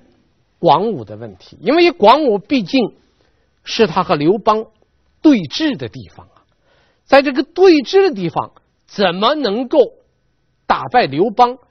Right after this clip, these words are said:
仍然是一个艰巨的任务。所以，项羽在解决了外黄这十七座县城的问题以后，彭越又退了，所以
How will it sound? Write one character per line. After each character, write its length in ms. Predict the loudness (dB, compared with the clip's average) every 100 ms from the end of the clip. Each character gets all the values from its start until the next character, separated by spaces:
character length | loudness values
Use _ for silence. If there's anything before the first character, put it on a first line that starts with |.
| -14
仍 400 | 0 4 4 4
然 220 | 0 -6
是 200 | -10 -10
一 160 | -10
个 140 | -10 -12
艰 340 | -2 0 0
巨 120 | -6
的 120 | -8 -8
任 160 | -12
务。 100 | -16 _ _ _ _ _ _ _ _ _ _ _ _ _ _ _ _ _ _ _
所 320 | _ 0 2
以， 120 | 2 -2 _ _ _ _ _ _ _ _ _ _ _ _ _
项 420 | -6 -2 -2 -4
羽 240 | -12 -16 -20 _
在 220 | -6 -4
解 340 | -4 -10 -12 -12
决 240 | -10 -4
了 300 | -2 -2 _ _ _ _ _ _ _ _ -6
外 300 | -2 -2 -2
黄 340 | -4 -6 -4
这 140 | -8
十 280 | -8 -8 -10
七 220 | -10 -10
座 200 | -6 -6
县 260 | -2 -2 -2
城 180 | -6 -10
的 60 |
问 180 | -8 -8
题 220 | -8 -16
以 80 | -18
后， 300 | -10 -10 -10 _ _ _ _ _ _
彭 200 | -10 -4
越 340 | 2 0 0 _ _
又 200 | -8 -6
退 280 | -6 -10 -10
了， 140 | -10 _ _ _ _ _ _ _ _ _
所 240 | -8 -4 -2
以 160 | -4